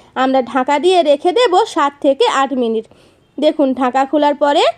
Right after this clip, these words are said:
কত সুন্দর লাগছে শুক্তোটা। এরপরে ভেজে রাখা উচ্ছে ও বড়ি, বেগুন লাস্টে আমরা অ্যাড করে দিলাম। প্রথমে দিলে সু-,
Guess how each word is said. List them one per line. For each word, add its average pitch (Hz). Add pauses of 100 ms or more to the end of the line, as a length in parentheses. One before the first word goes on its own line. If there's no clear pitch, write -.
(180)
কত 269
সুন্দর 294
লাগছে 349 (600)
শুক্তোটা। 254 (420)
এরপরে 285 (480)
ভেজে 285
রাখা 277
উচ্ছে 294 (100)
ও 320 (720)
বড়ি, 285 (140)
বেগুন 302 (180)
লাস্টে 269
আমরা 277 (120)
অ্যাড 269
করে 254
দিলাম। 208 (1700)
প্রথমে 302
দিলে 349 (340)
সু-, -